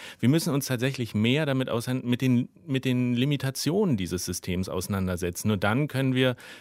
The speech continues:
das echte Potenzial davon erfahren. Ich meine, bisher gibt es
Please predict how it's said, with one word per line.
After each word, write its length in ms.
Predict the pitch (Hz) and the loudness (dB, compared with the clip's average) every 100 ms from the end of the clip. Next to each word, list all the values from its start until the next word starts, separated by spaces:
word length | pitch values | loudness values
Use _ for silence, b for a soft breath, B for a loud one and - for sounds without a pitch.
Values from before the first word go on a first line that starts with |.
| B | B
das 200 | 113 - | -2 0
echte 300 | 117 110 113 | -2 0 -4
Potenzial 800 | - 104 90 90 117 127 180 123 | -4 -4 -2 -2 -2 0 0 2
davon 560 | 101 - 107 104 104 - | 0 2 0 2 0 -2
erfahren. 480 | 101 - 143 135 98 | -4 -2 0 2 0
Ich 100 | 95 | 0
meine, 140 | 127 | 0
bisher 320 | 131 - 160 160 | 0 0 0 0
gibt 240 | 147 - | -4 -4
es 180 | 139 | -4